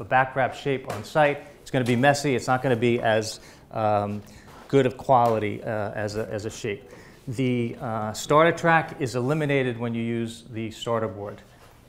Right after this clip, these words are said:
With the vertical trowel pull, you're gonna have your drainage in the back. We cut out, uh, a little notch in the back, so you're gonna have your drainage come straight down and out the bottom of the, uh, starter board.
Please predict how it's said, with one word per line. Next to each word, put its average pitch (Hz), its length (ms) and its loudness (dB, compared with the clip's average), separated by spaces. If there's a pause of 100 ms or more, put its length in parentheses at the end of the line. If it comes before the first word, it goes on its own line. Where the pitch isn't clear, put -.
With 127 160 0
the 131 100 0
vertical 139 640 6 (460)
trowel 151 400 12
pull, 170 520 6 (240)
you're 123 120 -2
gonna 131 160 2
have 123 160 2
your 120 80 0
drainage 127 480 0
in 123 80 0
the 117 80 2
back. 139 420 6 (120)
We 113 200 -2 (180)
cut 135 260 6
out, 127 360 8 (300)
uh, 113 260 6
a 110 40 6
little 117 200 8
notch 127 340 8
in 143 60 2
the 131 80 0
back, 147 240 4
so - 100 -2
you're 117 120 2
gonna 120 140 4
have 110 180 4
your 110 220 4 (220)
drainage 127 600 2 (160)
come 113 180 -4
straight 127 360 0
down 120 400 2
and 113 180 -6
out 110 280 -4
the 110 140 -6
bottom 104 340 -2
of 101 160 -10
the, 110 220 -10
uh, 104 160 -8
starter 101 360 -4
board. 107 240 -12